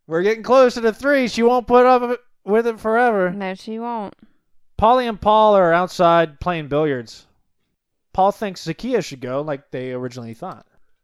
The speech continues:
Speaker 1: And Paulie says Michelle needs to go. You know how when people are talking, and they're talking about people who aren't there,
Speaker 2: Mm-hmm.
Speaker 1: like, they'll edit?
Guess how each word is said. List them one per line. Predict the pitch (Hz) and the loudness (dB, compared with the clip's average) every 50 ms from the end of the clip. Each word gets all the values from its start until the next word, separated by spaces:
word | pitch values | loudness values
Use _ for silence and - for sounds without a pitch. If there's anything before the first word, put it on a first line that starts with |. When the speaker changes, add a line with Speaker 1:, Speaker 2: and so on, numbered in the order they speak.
| _ _ _ - - _ _ | _ _ _ -20 -20 _ _
Speaker 1:
And | - 165 165 - | -12 -12 -8 -4
Paulie | - 233 277 302 311 - | -2 0 0 0 -2 -4
says | - - 247 240 233 220 196 - - _ - | -4 -4 -2 -2 -2 -4 -6 -10 -16 _ -8
Michelle | 175 180 170 - - 247 320 339 294 | -6 -6 -6 -2 0 2 2 2 0
needs | 226 196 160 135 - | -2 -6 -8 -8 -8
to | - 131 | -10 -8
go. | 123 131 110 95 - 143 _ _ _ _ _ _ _ _ _ _ _ | -6 -6 -8 -8 -12 -20 _ _ _ _ _ _ _ _ _ _ _
You | - 190 247 | -10 -8 -6
know | 285 233 | -6 -4
how | 220 220 220 | -4 -4 -4
when | 214 202 185 170 | -4 -6 -6 -8
people | - 202 208 - 190 165 | -8 -10 -8 -4 -4 -2
are | 143 131 | -2 -4
talking, | - - 156 147 147 151 - 175 170 165 - _ _ _ _ _ _ _ _ _ _ _ _ - | -2 -2 -2 0 0 -2 -6 -10 -14 -14 -16 _ _ _ _ _ _ _ _ _ _ _ _ -12
and | 151 165 | -8 -8
they're | 160 147 | -8 -4
talking | - 180 175 170 175 | -2 -2 -2 -2 -2
about | 160 151 147 - | -4 -6 -6 -6
people | 175 160 156 151 | -6 -6 -6 -6
who | 135 151 143 | -6 -6 -6
aren't | 131 135 143 - - | -8 -8 -10 -12 -10
there, | 127 123 135 135 143 147 _ _ _ _ _ _ _ _ _ | -8 -8 -6 -6 -8 -10 _ _ _ _ _ _ _ _ _
Speaker 2:
Mm-hmm. | - 226 214 208 | -16 -12 -6 -6
Speaker 1:
like, | 135 131 220 | -6 -4 -2
they'll | 190 143 135 - | -2 -4 -4 -2
edit? | - 135 135 139 139 143 _ _ | -4 -4 -4 -4 -4 -6 _ _